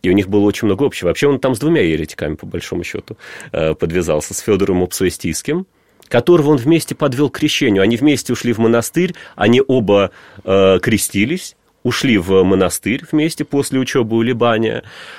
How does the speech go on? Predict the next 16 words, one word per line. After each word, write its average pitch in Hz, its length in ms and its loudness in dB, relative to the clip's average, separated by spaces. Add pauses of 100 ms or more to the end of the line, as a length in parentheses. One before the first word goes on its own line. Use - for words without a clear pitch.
(140)
Ам, 87 640 0 (480)
Фёдор 104 340 2
был 98 140 2
помладше, 98 680 0 (300)
при 113 120 2
этом 120 180 2
у - 20 4
Фёдора 120 320 0
были 101 200 0
действительно 104 440 -4
очень 104 200 -2
сложные 92 840 2
душевные 92 480 0
терзания. 92 640 0
Он 92 80 0
хотел 110 380 -2